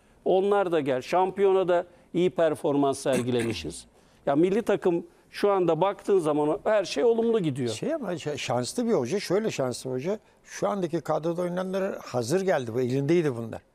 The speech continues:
Speaker 2: Oyuncuların hepsi elindeydi.
Speaker 1: Evet.
Speaker 2: Hepsi elindeydi yani. O ku-, bakımdan hazır, patlamaya hazır bir milli takımımız vardı. Onu bir ateşlenecek bir şey. O da oyun formatını milli takıma yerleşti. Yani hani biraz evvel sen dedi ya Adana Demirspor'da oynayan.
Speaker 1: Hı hı.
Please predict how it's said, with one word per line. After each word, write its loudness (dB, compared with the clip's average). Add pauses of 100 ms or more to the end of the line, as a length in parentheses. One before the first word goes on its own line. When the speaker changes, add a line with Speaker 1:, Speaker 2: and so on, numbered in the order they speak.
(500)
Speaker 2:
Oyuncuların 0
hepsi 2
elindeydi. 0 (400)
Speaker 1:
Evet. 0
Speaker 2:
Hepsi 2
elindeydi 2
yani. 0 (260)
O 2
ku-, -2
bakımdan 0 (500)
hazır, -2 (180)
patlamaya 2
hazır 2
bir 4
milli 0
takımımız 0
vardı. -2
Onu -2
bir 2
ateşlenecek 0
bir -12
şey. -2
O 2
da 2
oyun 2
formatını 0 (320)
milli 2
takıma 0
yerleşti. 0
Yani 0
hani -2
biraz 0
evvel 0
sen -2
dedi -6
ya 0
Adana 0
Demirspor'da -4
oynayan. -2
Speaker 1:
Hı 0
hı. 2